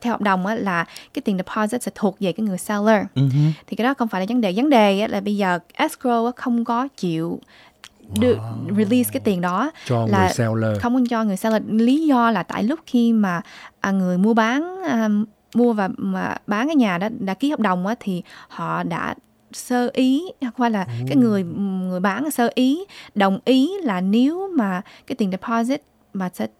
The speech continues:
Speaker 1: re-, bị release sẽ phải có cái mutual release, nghĩa là phải có sự đồng ý của hai bên mới có thể, à, escrow mới có thể
Speaker 2: Wow.
Speaker 1: release. Nghĩa là bây giờ escrow đòi hỏi á, là hai bên đều phải ký một cái giấy chấp thu-, chấp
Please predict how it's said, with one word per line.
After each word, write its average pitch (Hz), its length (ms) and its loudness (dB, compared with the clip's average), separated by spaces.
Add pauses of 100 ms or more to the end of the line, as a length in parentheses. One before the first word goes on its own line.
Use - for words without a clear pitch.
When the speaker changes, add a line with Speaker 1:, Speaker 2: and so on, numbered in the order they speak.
Speaker 1:
re-, 190 440 -4
bị 180 120 -2
release 208 300 -2
sẽ 220 80 -10
phải 175 160 -4
có 254 120 -2
cái 254 140 0
mutual 220 580 0
release, 214 300 0
nghĩa 185 240 0
là 226 140 0
phải 185 80 -4
có 254 120 -4
sự 214 140 -4
đồng 180 160 -6
ý 247 160 0
của 214 200 -2
hai 254 360 -2
bên 247 360 4 (380)
mới 233 240 2
có 254 200 -2
thể, - 440 -6 (520)
à, 190 260 -4
escrow 226 360 -2
mới 208 80 -2
có 254 180 -4
thể - 200 -6
Speaker 2:
Wow. 85 200 -6
Speaker 1:
release. 196 440 -4 (300)
Nghĩa 190 200 -2
là 240 60 0
bây 214 40 -2
giờ 208 120 -2 (100)
escrow 226 460 0 (100)
đòi 196 460 2
hỏi - 420 -4
á, 330 140 -4
là 185 200 -6
hai 214 240 -4
bên 214 220 -2
đều 170 120 -6
phải 196 140 -8 (120)
ký 285 340 0
một 196 140 -2
cái 220 160 -2
giấy 254 360 -2 (360)
chấp 320 140 -2 (140)
thu-, - 120 -8 (120)
chấp 277 140 -6